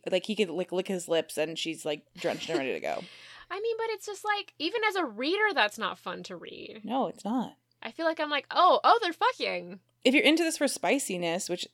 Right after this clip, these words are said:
Speaker 1: is why most people bought this book,
Speaker 2: It's not even good.
Speaker 1: it's not even well-written spice.
Speaker 2: It's not. There's so much better spice out there. And again, that'll be my recommendation
Speaker 1: And, you know,
Speaker 2: at the
Speaker 1: I
Speaker 2: end of this <laughs>
Speaker 1: <laughs>
Speaker 2: episode.
Speaker 1: Yeah. When I first read it, though, I remember thinking, like,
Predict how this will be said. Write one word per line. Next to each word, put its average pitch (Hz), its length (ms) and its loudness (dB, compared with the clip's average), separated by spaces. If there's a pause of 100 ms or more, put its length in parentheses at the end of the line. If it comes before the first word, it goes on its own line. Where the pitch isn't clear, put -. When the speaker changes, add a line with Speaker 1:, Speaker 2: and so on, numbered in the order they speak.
(120)
Speaker 1:
is - 260 -6
why 175 340 8
most 185 420 2 (140)
people 175 320 2
bought 160 240 6
this 170 160 0
book, 170 480 6 (220)
Speaker 2:
It's 370 220 -2
not 415 140 6 (160)
even 554 160 0
good. 349 640 4
Speaker 1:
it's 220 120 -2
not 220 120 4
even 220 180 4
well-written 190 320 0
spice. - 420 -12 (180)
Speaker 2:
It's 277 240 -6
not. 196 420 -2
There's 233 180 -2
so - 640 4
much 180 240 -6
better 185 220 -6
spice 180 320 -12
out 185 180 -14
there. - 340 -14 (480)
And 196 80 -18
again, 208 300 2
that'll 208 220 4
be 226 60 -4
my 202 100 2
recommendation 202 720 0
Speaker 1:
And, 302 60 2
you 330 60 2
know, 349 220 4
Speaker 2:
at 277 60 0
the 240 60 2
Speaker 1:
I 277 100 6
Speaker 2:
end 311 140 0
of 175 140 -6
this 190 160 -2
<laughs> 226 60 4
Speaker 1:
<laughs> - 20 4
Speaker 2:
episode. 254 460 6
Speaker 1:
Yeah. 247 480 10 (300)
When 294 140 6
I 330 120 4
first 370 320 0
read 202 160 4
it, 247 100 -2
though, 269 80 2
I 254 60 4
remember 208 260 0
thinking, 202 260 -6
like, 160 160 -4